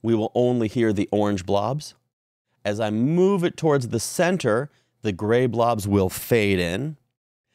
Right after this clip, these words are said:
And then as I move from the center to the right, all the tracks we are not looking at will fade in as well.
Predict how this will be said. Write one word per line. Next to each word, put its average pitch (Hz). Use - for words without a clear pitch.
And 113
then 143
as 139
I 147
move 147
from 131
the 113
center 175
to -
the 110
right, 127
all 139
the 135
tracks 135
we 123
are 117
not 143
looking 101
at -
will 101
fade 120
in 113
as 107
well. 123